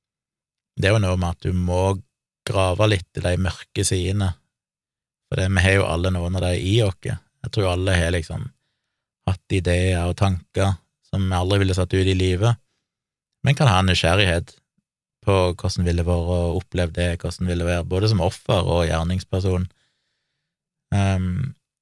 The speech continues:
så for meg så blir det jo, er det superinteressant, og det blir jo veldig introspektivt. Det er sånn, du går inn i deg selv og tenker, «Hva, hvordan kan noen gjøre noe sånt? Hva er det som, hva måtte til for at jeg skulle gjort det? Kunne jeg gjort det?»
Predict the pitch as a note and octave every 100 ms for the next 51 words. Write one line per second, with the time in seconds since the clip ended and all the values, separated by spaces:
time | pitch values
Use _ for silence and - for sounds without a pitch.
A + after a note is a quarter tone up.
0 | _ _ G#2 G#2 G2+ C#3+ - G2 G2 F#2+
1 | F2+ F2+ D#2 F2+ F2 - F2+ G#2+ _ -
2 | F2 F2 F2 E2+ F2+ F2+ F2 F2+ F2+ E2
3 | F2 E2 F#2+ - G2 - F2+ - C#2+ D2+
4 | - - - D#2+ E2 - - - - F2+
5 | E2+ F#2 F2 E2 - F2 F#2 E2 - E2+
6 | - E2+ F2 E2 D#2+ - F2+ - G2+ -
7 | F#2 A2 E2 E2 F2 G2+ B2 E2+ C2+ -
8 | - G2 F#2+ F2+ F2 E2+ _ _ _ _
9 | _ _ - F#2+ G#2+ F#2 F2 F#2+ G2 E2
10 | - G#2+ - - F#2+ E2+ - D#2+ - D2+
11 | D#2+ B2+ G3 E2+ - - C#2